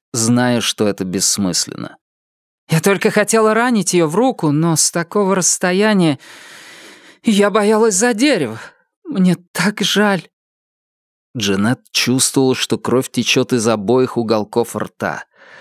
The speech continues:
Она начала задыхаться. «У меня сын. Его зовут Бобби. У меня сын».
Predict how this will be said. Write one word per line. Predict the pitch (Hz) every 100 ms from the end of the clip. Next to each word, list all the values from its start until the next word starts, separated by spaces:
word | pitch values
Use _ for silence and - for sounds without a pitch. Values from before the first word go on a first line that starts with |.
| - -
Она | 107 104 110 120 127
начала | 120 - 110 101 95
задыхаться. | 92 87 92 - 87 - - - - _ _ _ _ _ _ _ _ -
«У | 196
меня | 190 190 - - _ - - - - _
сын. | - - 202 208 202 175 - - _ _ _ - - - -
Его | - - 214
зовут | 202 220 220 240 240 - _ _ _ _
Бобби. | - - - 262 262 202 - 226 160 - - _ _ _ _ - -
У | 240
меня | 254 254 262 262 - _ _ _ - -
сын». | - - - - 254 247 240